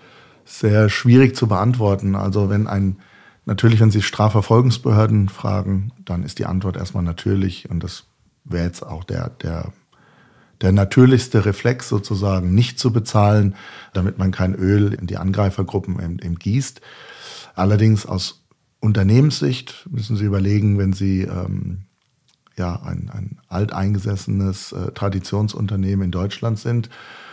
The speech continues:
und Sie sind davon betroffen und Sie haben vielleicht kein Backup, weil Ihre I-T-Security nicht auf dem neuesten Stand war, wie auch immer, es verschiedene Gründe haben und Sie fangen dann sozusagen bei Kundennummer null null eins wieder an,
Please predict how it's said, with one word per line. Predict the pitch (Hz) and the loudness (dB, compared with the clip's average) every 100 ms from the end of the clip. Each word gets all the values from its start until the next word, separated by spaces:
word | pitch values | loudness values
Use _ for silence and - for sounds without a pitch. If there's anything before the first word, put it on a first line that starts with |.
| - - | -14 -6
und | 98 | -4
Sie | 98 | -2
sind | 92 98 | 0 0
davon | 98 98 | 0 -2
betroffen | 92 87 90 92 123 | -2 -2 -4 -2 -2
und | 110 95 | 0 0
Sie | 98 95 87 | 0 -2 -2
haben | 82 104 - | -2 -4 -2
vielleicht | 107 85 - | -4 -4 -2
kein | 90 117 | 0 2
Backup, | 117 110 104 101 | 2 0 0 -2
weil | 90 | -4
Ihre | 92 85 87 | -4 -4 -6
I-T-Security | - 104 92 92 - 104 101 98 | -6 -6 -4 -6 -4 -2 -2 -2
nicht | 92 95 | 0 -2
auf | 87 | -4
dem | - 90 | -4 -4
neuesten | 90 90 98 | -4 -6 -8
Stand | - 110 117 | -4 -2 0
war, | 101 87 | -2 0
wie | 101 | 0
auch | 92 80 | 0 0
immer, | 123 117 | 2 2
es | 98 - 92 98 | 2 -4 -8 -8
verschiedene | 92 - 110 107 | -8 -4 -2 -2
Gründe | 104 101 90 | -2 -2 0
haben | 95 92 - - - - | -2 -4 -10 -20 -20 -8
und | 101 | -4
Sie | 101 | -2
fangen | - 101 101 | 2 2 4
dann | 95 | 2
sozusagen | 95 - 95 95 98 | 0 -2 0 2 2
bei | 90 | 0
Kundennummer | 82 107 107 101 98 98 | -2 -4 0 2 4 4
null | 92 95 | 4 2
null | 95 90 | 2 0
eins | 92 107 101 | 0 0 0
wieder | 98 90 85 | -4 -4 -2
an, | 101 127 | 0 0